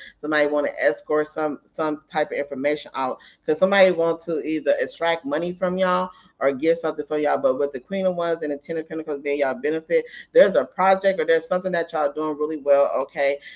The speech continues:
That's y'all energy that's gonna bring y'all money here, okay? So there could be a grand job, a job that you want,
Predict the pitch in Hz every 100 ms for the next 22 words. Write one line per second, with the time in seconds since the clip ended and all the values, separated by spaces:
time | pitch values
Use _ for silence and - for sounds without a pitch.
0 | _ 131 147 - 156 156 131 143 139 139
1 | 139 127 135 135 135 131 135 131 131 131
2 | 139 135 127 143 120 98 131 147 139 147
3 | 143 143 139 143 135 123 127 143 147 135
4 | 135 139 123 127 135 135 127 127 123 123
5 | 143